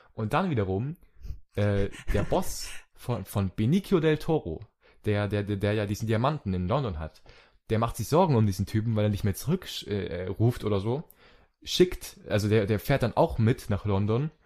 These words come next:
Speaker 1: mit, äh, Bullet Tooth Tony, der, äh, ich weiß gar nicht, wie der Schauspieler
Speaker 2: Wenn
Speaker 1: heißt.
Speaker 2: du das,
Speaker 1: Auf jeden Fall.
Speaker 2: sorry,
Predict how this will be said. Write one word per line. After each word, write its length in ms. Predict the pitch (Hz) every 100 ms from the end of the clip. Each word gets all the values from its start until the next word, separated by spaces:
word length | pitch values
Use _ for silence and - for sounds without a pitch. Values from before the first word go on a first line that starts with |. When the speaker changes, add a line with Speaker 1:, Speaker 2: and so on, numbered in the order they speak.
| _ -
Speaker 1:
mit, 440 | 127 175 - - _ _ - -
äh, 160 | 101
Bullet 320 | 101 147 180 180 -
Tooth 460 | - 143 120 - -
Tony, 520 | - 147 151 98 98 160 _ _ - - - -
der, 420 | 101 101 92 - - - - - -
äh, 340 | - 92 92 90 90 - _ _ _ _ _
ich 120 | - -
weiß 160 | 104
gar 100 | 117
nicht, 120 | 104 -
wie 60 |
der 200 | 98 95
Schauspieler 420 | 92 117 - 127
Speaker 2:
Wenn 60 | 123
Speaker 1:
heißt. 100 | 127
Speaker 2:
du 40 |
das, 200 | 135 127 -
Speaker 1:
Auf 80 |
jeden 140 | 139 147
Fall. 140 | 139
Speaker 2:
sorry, 300 | 120 127 120